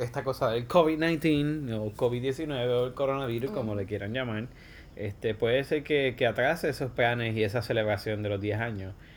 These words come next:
Speaker 1: Pero, mira, lo está, yo estoy cien por ciento seguro, lo estoy diciendo aquí, <laughs> que, que
Speaker 2: Que va a
Speaker 1: algo,
Speaker 2: pasar.
Speaker 1: algo, algo va a pasar, algo va a pasar con ellos. Maybe, no sé
Speaker 2: ¿Tú
Speaker 1: si
Speaker 2: sabes qué?
Speaker 1: de, no, maybe no hagan una gira, pero maybe cambien o hagan un especial o un
Speaker 2: Sí.
Speaker 1: documental.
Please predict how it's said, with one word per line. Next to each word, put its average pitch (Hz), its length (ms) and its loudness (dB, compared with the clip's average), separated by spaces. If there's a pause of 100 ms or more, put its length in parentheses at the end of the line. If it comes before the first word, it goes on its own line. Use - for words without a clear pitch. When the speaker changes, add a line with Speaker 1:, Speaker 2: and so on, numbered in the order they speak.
(420)
Speaker 1:
Pero, 110 720 2 (140)
mira, 120 260 0
lo 127 120 0
está, 123 340 -2
yo 127 100 0
estoy 147 240 0
cien 131 380 -4
por 131 100 -2
ciento 131 380 -4
seguro, 120 500 0 (180)
lo 127 60 -8
estoy 113 180 -6
diciendo 113 280 -8
aquí, 113 280 -10 (280)
<laughs> - 240 -14
que, 113 360 -2 (1160)
que 127 240 6
Speaker 2:
Que 202 60 6
va 143 80 10
a 143 40 12
Speaker 1:
algo, 147 200 10
Speaker 2:
pasar. 127 140 8
Speaker 1:
algo, 123 380 6
algo 120 260 6
va 113 40 6
a 113 60 4
pasar, 107 340 -2
algo 104 220 -2
va 101 60 0
a - 40 -8
pasar 98 240 -8
con 92 160 -10
ellos. 69 200 -12 (400)
Maybe, 113 480 0 (100)
no 120 120 -2
sé 120 120 6
Speaker 2:
¿Tú 269 60 6
Speaker 1:
si 330 80 4
Speaker 2:
sabes 311 260 6
qué? 311 100 2
Speaker 1:
de, 135 220 8
no, 139 180 2
maybe 139 300 6
no 170 60 6
hagan 175 180 6
una 170 180 6
gira, 196 240 6
pero 147 140 6
maybe 127 340 2
cambien 127 400 4
o 120 100 4
hagan 120 180 0
un 120 100 -2
especial 117 460 -2
o 113 80 0
un 107 60 -2
Speaker 2:
Sí. 226 180 6
Speaker 1:
documental. 110 500 -2